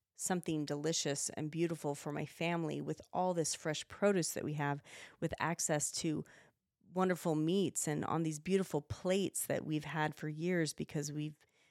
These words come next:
you know, been married. And, um, when we're doing the dishes, it's this indication we had this moment as a family, or even if we didn't, that I was able to help fuel them. And,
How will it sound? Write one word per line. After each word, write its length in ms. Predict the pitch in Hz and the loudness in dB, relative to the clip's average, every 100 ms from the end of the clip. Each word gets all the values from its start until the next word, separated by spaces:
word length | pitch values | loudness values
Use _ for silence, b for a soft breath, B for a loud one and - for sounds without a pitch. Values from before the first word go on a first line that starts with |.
| b | b
you 80 | 165 | 0
know, 120 | 160 | 0
been 280 | 151 160 156 | 2 0 4
married. 540 | 156 185 185 160 151 | 4 6 6 4 4
And, 280 | 151 156 156 - _ | 2 0 -2 -8 _
um, 480 | 151 147 156 160 160 B B B - | -2 0 0 -4 -8 B B B -2
when 140 | 175 | 2
we're 120 | 165 | 2
doing 260 | 160 185 180 | 2 4 4
the 80 | 156 | 2
dishes, 800 | 151 185 - 165 147 147 - - _ _ _ _ _ | 0 0 4 4 4 0 0 -2 _ _ _ _ _
it's 240 | 165 - | -4 -2
this 180 | - 151 | -2 -2
indication 640 | - 170 165 - 180 180 160 | 0 0 0 0 0 2 2
we 80 | |
had 300 | 151 143 165 | 0 0 0
this 200 | 151 143 | 0 0
moment 640 | 156 156 185 214 143 - - - | 0 2 4 4 4 0 -8 -4
as 160 | 147 | -2
a 40 | 147 | -2
family, 480 | - 185 202 170 | 0 2 4 4
or 120 | 156 - | 2 2
even 200 | 190 196 | 2 2
if 120 | 156 | 0
we 80 | 143 | -2
didn't, 440 | 156 175 151 - | 0 2 0 2
that 160 | - - b b b b b | 0 -2 b b b b b
I 120 | 165 | 4
was 140 | 170 170 | 6 4
able 180 | 160 156 | 2 0
to 120 | 151 | 0
help 300 | 135 151 - | 0 -4 -6
fuel 300 | - 190 190 | 0 4 6
them. 300 | 165 160 160 | 4 4 2
And, 240 | 151 156 | 0 -2